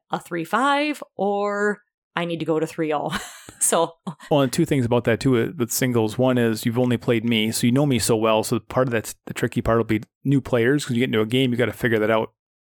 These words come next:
Speaker 2: pretty
Speaker 1: Real quick.
Speaker 2: quick. And two, along with that, you're on your own. Like in doubles, you can have somebody help out or a partner can cover you, as they say. But in singles, you're, you're out there on your own. You gotta figure it out on your own, or it's,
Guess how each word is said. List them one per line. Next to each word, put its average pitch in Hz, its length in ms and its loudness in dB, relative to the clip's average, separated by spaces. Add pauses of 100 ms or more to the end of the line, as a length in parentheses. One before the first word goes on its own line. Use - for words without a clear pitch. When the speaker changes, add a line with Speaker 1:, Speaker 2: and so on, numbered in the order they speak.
(180)
Speaker 2:
pretty - 180 0
Speaker 1:
Real 110 80 -4
quick. 135 260 2
Speaker 2:
quick. - 100 -20 (560)
And 117 240 0
two, 131 560 2
along 117 300 0
with 156 160 0
that, 117 260 0
you're 120 160 2
on 127 140 2
your 113 160 2
own. 120 180 0
Like 107 140 -2
in 110 80 0
doubles, 117 420 0
you 113 80 -2
can 110 200 -2
have 127 220 0
somebody 113 240 0 (200)
help - 320 -2
out 113 200 2
or 107 60 2
a 101 60 -2
partner 113 320 -4
can 104 100 -14
cover 127 340 -2
you, 104 200 2
as 101 100 -2
they 104 120 -2
say. 104 280 -2
But 104 240 -4
in 104 160 -10
singles, 127 400 -2
you're, 113 240 0
you're 131 180 2
out 131 140 0
there 120 140 -2
on 117 80 -4
your 120 100 0
own. 123 140 0
You 113 40 -2
gotta 120 140 -2
figure 117 260 0
it 113 80 2
out 123 60 0
on 120 180 -2
your 117 160 0
own, 131 200 0
or 107 140 -4
it's, - 140 -16